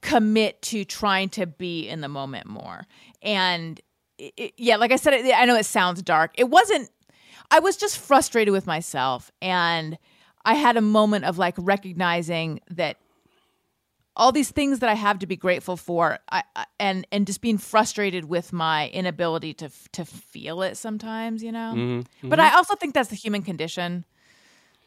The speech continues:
Speaker 1: Uh,
Speaker 2: Yeah, and it's also, like, the moment you start thinking about it is the,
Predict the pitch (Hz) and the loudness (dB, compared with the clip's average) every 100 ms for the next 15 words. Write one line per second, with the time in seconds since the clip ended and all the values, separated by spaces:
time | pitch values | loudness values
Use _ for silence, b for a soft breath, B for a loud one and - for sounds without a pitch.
0 | b - 160 147 147 123 330 320 285 254 | b -8 -4 -4 -2 -2 0 4 4 2
1 | 247 262 320 311 - 262 226 196 165 143 | 0 -2 0 2 2 2 4 4 2 -2
2 | _ _ _ 151 - _ 214 190 170 _ | _ _ _ -20 -20 _ -20 -20 -20 _
3 | _ _ _ - 185 214 233 220 202 190 | _ _ _ -2 2 4 4 2 0 0
4 | 190 139 - 180 185 160 139 135 123 127 | 0 -2 0 -2 0 0 2 2 2 2
5 | - 147 131 135 147 160 170 | -2 -6 -4 -4 -6 -4 0